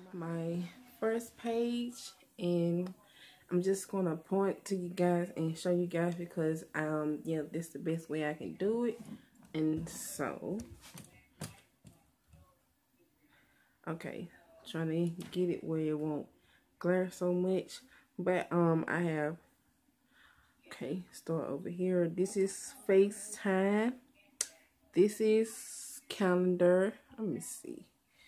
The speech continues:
Trying to get it where it won't glare so much. Oops. Hold on. Be right back. Okay, so I have FaceTime, calendar, photos, and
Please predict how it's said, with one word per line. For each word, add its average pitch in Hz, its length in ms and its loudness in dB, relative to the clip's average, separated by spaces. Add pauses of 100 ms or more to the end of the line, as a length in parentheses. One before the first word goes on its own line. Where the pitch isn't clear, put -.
(440)
Trying 220 340 0
to 196 100 2
get 185 260 0
it 170 180 2
where 165 220 4
it 160 80 2
won't 160 380 0 (360)
glare 202 360 4
so 202 300 -6 (120)
much. 202 480 -6 (1000)
Oops. - 520 -4 (300)
Hold 147 440 -6
on. - 840 -2 (260)
Be 185 120 0
right 165 280 0
back. 147 260 -4
Okay, 170 420 -16
so 151 200 -16
I 147 240 -12
have 147 260 -10 (120)
FaceTime, 196 760 -2
calendar, 175 760 4 (420)
photos, 175 720 6
and 165 460 2